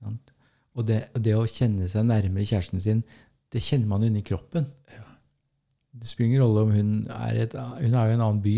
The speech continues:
Speaker 1: nå. Du, nå kjenner du deg nær henne.
Speaker 2: Ja.
Speaker 1: Ser jo på det.
Speaker 2: Ja.
Speaker 1: Ja. Og at det går gjennom det der, da.
Speaker 2: Mhm.
Speaker 1: Det går gjennom å møte de vonde følelsene man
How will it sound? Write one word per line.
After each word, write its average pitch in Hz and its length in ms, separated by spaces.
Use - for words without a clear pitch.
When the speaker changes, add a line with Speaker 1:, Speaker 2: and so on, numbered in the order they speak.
Speaker 1:
nå. 135 160
Du, 127 140
nå 123 180
kjenner 131 240
du 113 40
deg 107 120
nær 90 240
henne. 92 240
Speaker 2:
Ja. 107 80
Speaker 1:
Ser 92 240
jo 101 60
på 101 180
det. 113 80
Speaker 2:
Ja. - 140
Speaker 1:
Ja. 117 120
Og 110 140
at - 220
det 113 240
går 107 260
gjennom 101 560
det 110 100
der, 120 220
da. - 40
Speaker 2:
Mhm. 82 240
Speaker 1:
Det 104 140
går 107 100
gjennom 98 240
å 107 120
møte 117 680
de 104 200
vonde 104 380
følelsene 101 400
man 101 180